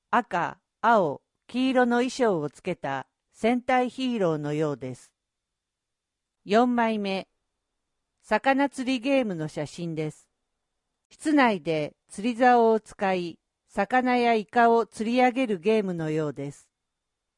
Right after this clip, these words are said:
写真終わり。四、特集。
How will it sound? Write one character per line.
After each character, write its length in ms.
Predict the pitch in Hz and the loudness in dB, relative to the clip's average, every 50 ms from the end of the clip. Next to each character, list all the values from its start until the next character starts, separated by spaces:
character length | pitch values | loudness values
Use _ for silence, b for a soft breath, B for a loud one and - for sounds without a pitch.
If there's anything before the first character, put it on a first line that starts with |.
| _ _ _ _ _ _ _ _ _ _ _ _ _ _ _ | _ _ _ _ _ _ _ _ _ _ _ _ _ _ _
写 200 | - - 196 180 | -4 -4 -2 -2
真 420 | - - 226 233 233 226 214 - _ _ | -4 -4 -4 -4 -4 -4 -6 -10 _ _
終 140 | - 175 180 | -2 0 2
わ 160 | 185 180 180 | 2 0 0
り。 240 | 170 170 170 - _ _ _ _ _ _ _ _ _ _ _ _ _ _ _ _ _ _ _ _ _ _ _ _ _ _ _ _ _ _ _ _ _ _ _ _ _ _ _ _ _ _ _ _ _ _ _ _ _ _ _ _ _ _ _ _ _ _ _ _ | -2 -4 -6 -10 _ _ _ _ _ _ _ _ _ _ _ _ _ _ _ _ _ _ _ _ _ _ _ _ _ _ _ _ _ _ _ _ _ _ _ _ _ _ _ _ _ _ _ _ _ _ _ _ _ _ _ _ _ _ _ _ _ _ _ _
四、 320 | - 247 262 220 165 135 - _ _ _ _ _ _ _ _ _ _ _ _ _ _ _ | -2 0 0 -2 -4 -8 -14 _ _ _ _ _ _ _ _ _ _ _ _ _ _ _
特 240 | - 214 208 - - | -6 -6 -6 -6 -8
集。 540 | - - - - 240 240 233 226 220 208 - | -16 -14 -10 -6 -4 -2 -2 -2 -4 -6 -10